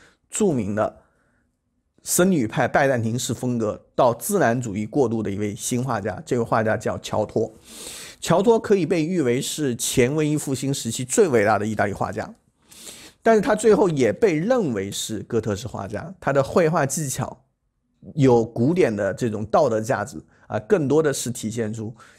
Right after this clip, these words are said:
新的佛罗伦萨风格，比如透视法，比如远近法，这些，这些技巧都，都被后来人所继承，像后面的文艺复兴三杰。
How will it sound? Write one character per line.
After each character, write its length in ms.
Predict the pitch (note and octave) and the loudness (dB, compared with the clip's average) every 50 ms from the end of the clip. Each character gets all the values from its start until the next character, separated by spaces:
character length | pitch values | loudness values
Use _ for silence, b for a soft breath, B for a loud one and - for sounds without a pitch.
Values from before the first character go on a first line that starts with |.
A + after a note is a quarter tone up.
| B | B
新 400 | - - - - - F#3+ F#3+ F#3+ | -10 -4 -2 0 2 4 4 4
的 140 | F#3 E3 A2 | 2 2 0
佛 160 | A#2 - - G#2+ | 0 -2 -2 0
罗 80 | A2 | 0
伦 140 | A2+ A2+ G#2 | 0 -2 -2
萨 180 | G#2+ B2+ A2 A2 | -4 -4 -4 -4
风 220 | G#2 A#2+ G#2+ G#2 | -4 -6 -6 -6
格， 160 | G2 G2+ - - | -6 -8 -8 -4
比 80 | - A#2+ | -2 0
如 160 | G#2+ G#2+ A2+ | 0 0 0
透 240 | A2 - F3 C#3+ B2 | 0 2 2 2 2
视 200 | A#2+ - B2 A#2 | 0 -4 -6 -6
法， 220 | A2 A2+ - - - | -6 -8 -10 -10 -6
比 100 | - G#2+ | -4 -2
如 200 | G#2+ A2 A#2 A#2+ | -2 0 0 0
远 180 | A2+ G2 - | 0 -2 -4
近 220 | B2+ - C3+ A2+ A2 | -4 -4 -4 -4 -4
法， 200 | B2 B2+ - B B B B B | -6 -8 -10 B B B B B
这 140 | - - G#3+ | 2 4 6
些， 160 | G#3 G#3 G#3 - - _ | 6 6 4 0 -8 _
这 140 | - - A#3+ | -2 -2 0
些 220 | F#3 A3 G3 G3 | 4 4 4 4
技 280 | F#3+ - - B3+ G3+ D#3+ | 4 2 0 0 0 -2
巧 220 | - - A#2 F#2+ | -2 -2 -4 -4
都， 440 | - - - F#3 G3 G3+ G3+ - - - - B B B B B B B B B _ _ _ | -2 2 4 6 6 6 4 0 -6 -18 -20 B B B B B B B B B _ _ _
都 220 | - B3 C4 B3+ | 2 2 2 2
被 220 | B3 B3+ A#3 D#3+ D3 | 2 2 2 2 2
后 260 | - - B3 G#3+ E3 | 0 2 2 2 4
来 160 | C3 A2+ A2+ | 2 2 2
人 180 | A#2 A2+ A2+ B2+ | 0 -2 -4 -6
所 180 | - A#2 G#2+ | -6 -6 -6
继 280 | G2+ - - F3 C#3+ A2+ | -6 -4 -4 -4 -4 -4
承， 160 | - - - - - - | -6 -8 -10 -12 -12 -12
像 260 | - - - B2 A#2 | -6 -2 0 0 0
后 120 | A#2 - C3+ | 0 0 2
面 160 | A#2+ A#2 A2 | 2 2 0
的 80 | G#2 G#2 | 0 0
文 140 | A2 G#2+ G#2+ | 0 0 0
艺 100 | A2+ G#2 | -2 -2
复 120 | - G#2+ | -4 -6
兴 160 | G#2+ G#2+ G#2 | -6 -6 -6
三 220 | - - G#2 G#2+ G#2+ | -4 -4 -4 -4 -4
杰。 200 | - D2 - | -4 -6 -10